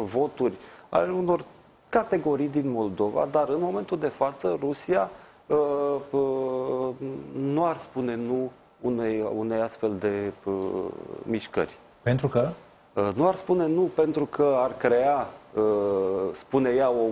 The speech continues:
Speaker 1: urmare, uh, naturală a ceea ce s-a întâmplat în Crimea,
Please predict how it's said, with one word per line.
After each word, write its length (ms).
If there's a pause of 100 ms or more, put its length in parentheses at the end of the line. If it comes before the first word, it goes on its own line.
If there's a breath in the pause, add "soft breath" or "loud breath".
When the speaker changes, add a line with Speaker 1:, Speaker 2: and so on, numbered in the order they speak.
Speaker 1:
urmare, 600
uh, 460
naturală 720
a 40
ceea 220
ce 140
s-a 100
întâmplat 480
în 120
Crimea, 480